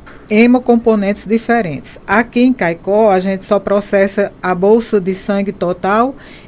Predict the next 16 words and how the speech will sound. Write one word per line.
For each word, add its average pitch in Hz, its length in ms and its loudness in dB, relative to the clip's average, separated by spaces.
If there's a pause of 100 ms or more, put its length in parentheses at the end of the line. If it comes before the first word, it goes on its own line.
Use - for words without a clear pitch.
em 196 320 0 (380)
plaque-, 185 400 -2
em 190 720 -4
plasma 220 580 0 (640)
e 226 260 2
concentrado 233 640 0
de 220 40 0
hemácias. 156 720 -4 (200)
A 170 100 -8
gente 190 240 -2
não 208 200 0
tem 214 560 0
a 185 120 -2
estrutura 196 720 -2
pra 190 260 -4
gente, 185 540 -4